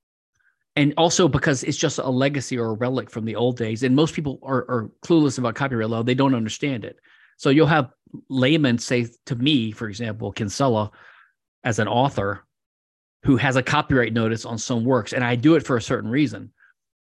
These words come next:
Um, but they say, "Oh, Kinsella, you're against copyright, but you're a hypocrite 'cause you're copyrighting your work."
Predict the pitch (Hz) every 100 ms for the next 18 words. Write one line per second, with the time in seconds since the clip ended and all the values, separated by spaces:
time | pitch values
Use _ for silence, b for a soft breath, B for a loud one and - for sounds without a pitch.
0 | - 127 113 110 110 _ _ _ _ _
1 | _ - 131 135 147 139 - 135 123 147
2 | 143 127 160 147 120 127 147 127 135 135
3 | - 147 147 113 113 113 117 123 101 147
4 | 135 117 - 120 113 - 143 131 120 110
5 | 110 107 135 98 -